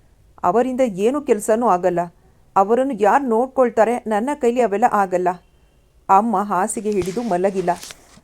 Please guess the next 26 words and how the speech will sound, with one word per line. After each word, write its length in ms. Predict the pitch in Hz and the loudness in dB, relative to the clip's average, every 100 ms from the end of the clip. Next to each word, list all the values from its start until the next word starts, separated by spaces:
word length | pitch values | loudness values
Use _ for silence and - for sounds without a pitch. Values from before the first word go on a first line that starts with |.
| - | -8
ಮನೆ 260 | 202 214 277 | -2 -2 -2
ಮಟ್ಟಿಗೆ 340 | 214 175 214 | -4 -6 -4
ಓಡಾಡ್ತಾಳೆ. 760 | 233 185 214 196 180 175 170 - | -2 0 2 0 -2 -4 -4 -4
ಅಡುಗೆ 340 | 190 196 202 | -2 -2 -2
ತಿಂಡಿ 320 | 208 208 196 254 | -4 -4 -6 -4
ನಾನೇ 320 | 202 185 233 | -4 -2 -2
ಮಾಡಿ 220 | 208 185 | -2 -4
ಹಾಕ್ತೇನೆ. 560 | 208 185 - 170 165 - - - _ - _ - | -4 -6 -4 -8 -8 -12 -20 -20 _ -20 _ -4
ಮನೆಯಲ್ಲಿ 460 | 233 254 302 285 | 0 0 0 -2
ಒಬ್ಬರು 500 | 277 226 214 233 233 | 2 2 4 2 2
ದೊಡ್ಡವರು 400 | 196 185 254 247 | -2 0 0 2
ಅಂತ 140 | 196 185 | 0 -2
ಇರ್ತಾರೆ. 580 | 233 170 - 165 151 - | -2 -2 -4 -2 -4 -6
ಕೆಲಸದ 400 | 196 190 214 208 208 | -2 -2 -2 -4 -4
ಚೆನ್ನಮ್ಮನನ್ನು 880 | - 196 214 220 190 190 214 233 - _ _ 190 | -4 -4 -2 -4 -4 -4 -4 -6 -8 _ _ 0
ಬೆಳಗ್ಗೆಯಿಂದ 500 | 226 262 254 277 254 | 2 2 0 -2 -2
ಸಾಯಂಕಾಲದವರೆಗೂ 1080 | 254 208 185 262 262 214 208 196 196 208 | 0 2 2 2 0 0 0 -2 -2 0
ಅಮ್ಮನ 320 | 233 196 233 226 | 0 0 -2 -4
ಜೊತೆ 260 | 196 190 214 | -4 -4 -6
ಇರು 180 | 196 | -6
ಅಂದ್ರೆ 240 | 196 190 202 | -6 -4 -4
ಆಯ್ತು. 460 | - 196 175 170 - _ _ _ _ _ _ | -4 -6 -6 -10 -14 _ _ _ _ _ _
ನೋಡಿ, 340 | 196 196 196 208 _ _ - | -6 -4 -4 -6 _ _ -6
ನಾನು 180 | 208 214 | -4 -2
ಇದಕ್ಕೆ 280 | 202 196 233 | -2 -2 0
ಒಪ್ಪಲ್ಲ. 480 | 190 185 220 196 | 0 2 2 2